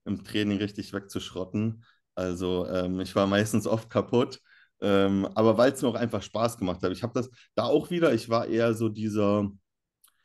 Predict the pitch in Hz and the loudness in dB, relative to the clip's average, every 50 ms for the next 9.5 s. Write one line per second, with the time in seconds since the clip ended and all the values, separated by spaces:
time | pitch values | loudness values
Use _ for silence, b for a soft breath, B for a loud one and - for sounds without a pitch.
0 | _ _ _ _ _ _ _ _ _ - 104 101 98 98 104 98 98 101 104 110 | _ _ _ _ _ _ _ _ _ -4 -2 -2 0 0 0 2 2 2 2 2
1 | 110 110 110 - 110 101 101 101 101 - 117 - 120 113 - - 117 110 107 107 | 0 0 0 0 0 2 2 0 -2 -4 -6 -4 -4 -4 -2 0 2 4 4 4
2 | 107 104 101 - - - - - - 117 107 107 104 95 104 110 107 104 107 104 | 2 0 -4 -6 -12 -20 -8 -2 -2 0 0 2 0 0 0 0 0 0 0 0
3 | 104 104 107 104 - 107 101 98 101 101 _ _ _ _ _ _ _ - - 123 | 0 -2 -2 -2 -2 -2 -2 -4 -4 -6 _ _ _ _ _ _ _ 0 4 6
4 | 117 117 110 110 - - 117 110 107 104 104 104 104 104 107 107 104 - _ _ | 6 6 4 4 2 2 4 4 4 4 4 4 4 4 2 0 -2 -4 _ _
5 | _ _ _ _ - 107 104 - - 131 123 123 - 123 113 113 113 113 110 113 | _ _ _ _ -6 -6 -6 -4 -2 -4 -4 -2 2 4 6 6 6 6 4 -2
6 | - _ - 107 107 117 113 107 135 131 - - 117 117 113 107 - 95 85 - | -8 _ -2 2 4 4 6 6 4 4 4 4 4 4 4 2 0 -4 -6 -4
7 | 135 - - - 92 98 98 104 110 120 127 123 110 - - - 156 160 165 160 | -4 -2 0 0 0 2 2 2 2 2 2 2 -2 -2 -2 -2 0 0 0 0
8 | 143 131 120 120 120 113 123 113 110 107 - 123 139 - _ - 117 117 120 120 | -2 -2 0 0 2 2 2 2 2 0 -2 -4 -6 -6 _ -2 0 2 2 2
9 | 123 120 120 127 123 120 117 120 117 | 2 2 0 0 0 0 0 -2 -8